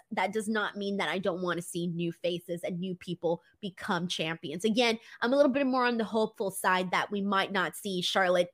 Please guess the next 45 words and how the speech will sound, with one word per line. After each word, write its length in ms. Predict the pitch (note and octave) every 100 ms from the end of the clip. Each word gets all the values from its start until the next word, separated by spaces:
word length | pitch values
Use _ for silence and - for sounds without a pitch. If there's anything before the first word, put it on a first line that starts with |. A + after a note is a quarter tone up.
| -
immediately 640 | G#3+ A3 A#3+ G3+ G3+ G#3
win 280 | F#3 F#3 F3+
this 160 | F3+ -
title 380 | F#3+ D#3 D3+ - - -
because 220 | B3 B3
I 80 | A3+
think 220 | A#3 A3
it 80 | G#3
would 100 | F#3+
just 220 | G3 -
be 140 | F#3
too 260 | - - F#3
much, 280 | D3 - -
guys. 200 | A#2 D3+
It 60 | A3+
would 140 | G#3+
be 120 | A3
too 200 | - A3
much. 240 | E3 C3+ -
You 80 | A#3
need 140 | C4
to 80 | B3+
keep 260 | - A3+
the 60 | G#3
belt 260 | G3 G3+ G3
on 160 | G3+ F#3+
Asuka. 480 | F#3 F3+ - G3 F#3+ - -
Let 200 | G#3+ A3+
her 80 | A#3
have 260 | A3 G#3
the 100 | G#3
reign 420 | F#3 G3+ G3 G3 F#3+
that 280 | F3+ F3
so 200 | - A3+
many 240 | G#3+ G#3 G#3
of 100 | F#3+
us 160 | F#3 G3
have 180 | F#3 F#3
been 80 |
waiting 540 | G3 G3 G#3+ A3 G#3 G#3
for 120 | F#3+
her 180 | F#3 F#3
to 120 | -
actually 360 | F3+ F3+ - F3
happen. 400 | F#3+ E3 D#3+